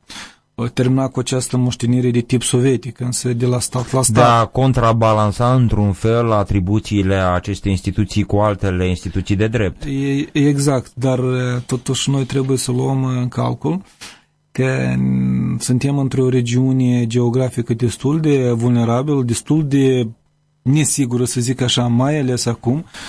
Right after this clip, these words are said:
Speaker 1: iar, în astfel de state, unde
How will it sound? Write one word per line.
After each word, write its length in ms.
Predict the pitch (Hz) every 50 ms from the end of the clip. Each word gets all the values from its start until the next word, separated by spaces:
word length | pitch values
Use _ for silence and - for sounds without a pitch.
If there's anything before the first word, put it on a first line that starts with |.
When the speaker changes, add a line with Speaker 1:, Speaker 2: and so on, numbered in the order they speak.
| - - - - - _
Speaker 1:
iar, 200 | - 127 131 135 135 135 135 131 127 127 127
în 80 | 127 143
astfel 340 | 147 139 131 - 147 143 131
de 100 | 127 123
state, 760 | - - - 127 127 127 123 - 151 156 160 156 156 147 135 127 120 117 117 113 110 107 104 104 98 98 101 113
unde 420 | 131 131 127 127 127 127 127 123